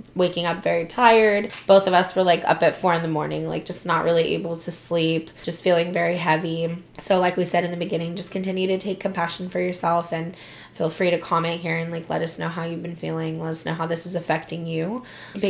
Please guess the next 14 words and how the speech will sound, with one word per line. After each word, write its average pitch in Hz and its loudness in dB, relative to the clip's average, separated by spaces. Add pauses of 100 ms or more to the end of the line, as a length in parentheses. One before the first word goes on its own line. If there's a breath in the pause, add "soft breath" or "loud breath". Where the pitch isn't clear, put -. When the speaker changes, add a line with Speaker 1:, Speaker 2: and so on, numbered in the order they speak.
(120)
Speaker 1:
yeah, 190 2
all 170 6
we 190 2
can 196 -4
do 185 2
is 214 2
come 185 -4
together 180 2
and 165 2 (180 loud breath)
heal 202 6
our 180 6
own 185 -2
stuff 185 2
and 165 -2